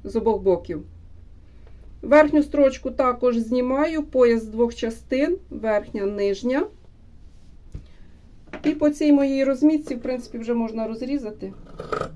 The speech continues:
І так само тут.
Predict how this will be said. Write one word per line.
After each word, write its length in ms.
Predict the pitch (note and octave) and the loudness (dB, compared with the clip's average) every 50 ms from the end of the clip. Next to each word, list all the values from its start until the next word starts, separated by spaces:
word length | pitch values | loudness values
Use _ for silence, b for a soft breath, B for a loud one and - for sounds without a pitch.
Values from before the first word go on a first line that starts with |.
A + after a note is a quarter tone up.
| - - - - - - - - - - - - - - - - - - - - - - - - - - - - - - - - - - - - - - - - - - - - - - - - - _ - - - - - - - - - - - - - - - - - | -16 -18 -18 -18 -18 -16 -16 -14 -14 -14 -16 -16 -16 -18 -16 -14 -14 -14 -14 -14 -16 -16 -6 -2 -2 -2 -2 -6 -12 -16 -14 -16 -16 -16 -16 -18 -20 -20 -20 -20 -20 -20 -20 -20 -20 -20 -20 -20 -20 _ -14 -12 -12 -12 -12 -16 -20 -20 -20 -20 -20 -20 -20 -20 -20 -20 -10
І 100 | - D4 | -10 -10
так 300 | D4 - - - - - | -8 -8 -10 -10 -10 -12
само 400 | - - B3 B3 A#3+ A#3 A#3 A#3 A#3 - | -12 -10 -6 -4 -4 -4 -4 -6 -8 -14
тут. 140 | - - | -14 -14